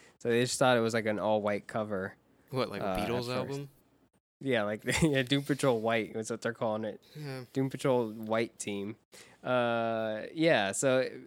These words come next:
Speaker 1: just beautiful cover, by the way. It's fantastic. Nate, I don't know if you have a, um,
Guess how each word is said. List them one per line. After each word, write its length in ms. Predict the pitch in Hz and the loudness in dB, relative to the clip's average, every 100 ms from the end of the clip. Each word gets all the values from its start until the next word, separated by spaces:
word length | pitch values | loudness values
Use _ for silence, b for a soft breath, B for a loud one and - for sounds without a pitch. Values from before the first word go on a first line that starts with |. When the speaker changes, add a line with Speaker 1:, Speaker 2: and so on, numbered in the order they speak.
| 147 | -10
Speaker 1:
just 260 | 139 151 - | -4 -4 2
beautiful 380 | 170 185 170 147 | 6 6 4 2
cover, 360 | 151 135 120 | 2 2 0
by 240 | 101 107 98 | -2 -2 -2
the 80 | 95 | -4
way. 220 | 90 90 | -6 -8
It's 200 | 95 - 113 - | -12 -14 -14 -6
fantastic. 680 | 117 107 110 101 - 87 - b b b b | -6 -4 -4 -4 -6 -10 -14 b b b b
Nate, 180 | 165 170 | 2 4
I 40 | |
don't 120 | 208 | 2
know 100 | 220 | 2
if 100 | 196 | 2
you 100 | 170 | 2
have 240 | 151 170 175 | 0 0 0
a, 240 | 131 110 | 0 0
um, 380 | 101 90 87 87 | -2 -4 -8 -10